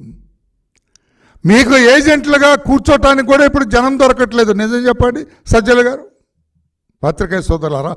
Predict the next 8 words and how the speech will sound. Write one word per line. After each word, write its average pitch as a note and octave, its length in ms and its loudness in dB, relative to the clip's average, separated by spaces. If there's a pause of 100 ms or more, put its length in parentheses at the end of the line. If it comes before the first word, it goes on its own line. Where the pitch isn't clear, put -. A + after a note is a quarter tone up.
(260)
ఇప్పుడు F3 300 0
జగన్మోహన్ A3+ 580 -4
రెడ్డి A3 200 -4
గారి A3 180 -2
పార్టీ G#3 500 -4 (280)
పరిస్థితి G#3 480 -4
ఏమిటంటే F#3+ 420 -6
రాష్ట్రంలో, E3 760 -8